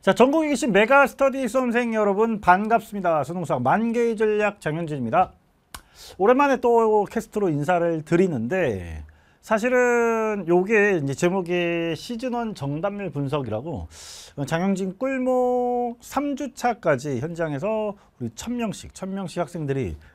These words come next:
응시를 한 이 결과를 좀 분석해서 여러분들과 시급히 좀 공유해야 되겠다라는 생각으로 캐스트를 찍게 됐습니다. 자, 요 부제, 요것이 사실 메인 주제예요. 왜냐하면,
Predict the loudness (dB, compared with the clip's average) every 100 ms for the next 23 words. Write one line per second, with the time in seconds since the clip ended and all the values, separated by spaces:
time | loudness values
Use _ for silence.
0 | 2 4 4 0 -2 -2 0 0 -2 -6
1 | _ _ _ -10 -8 -2 0 2 2 2
2 | 0 -4 -10 -12 -12 -6 -4 -4 -6 -8
3 | -6 -4 -4 -6 -8 -10 -20 -12 -8 -8
4 | -6 -4 -4 -2 2 2 2 0 0 0
5 | 0 -2 -2 -4 _ 0 2 2 0 -2
6 | -4 -8 -10 -6 -2 -2 0 0 0 0
7 | -4 -16 _ -8 -6 -6 -4 -4 -4 -8
8 | -10 -12 -16 _ _ -20 -20 -20 -20 -4
9 | 2 2 2 0 2 4 4 4 0 -2
10 | -2 -2 0 -2 -2 -2 -2 -2 0 0
11 | -2 -8 -8 -8 -2 0 0 0 0 -2
12 | -2 -4 -8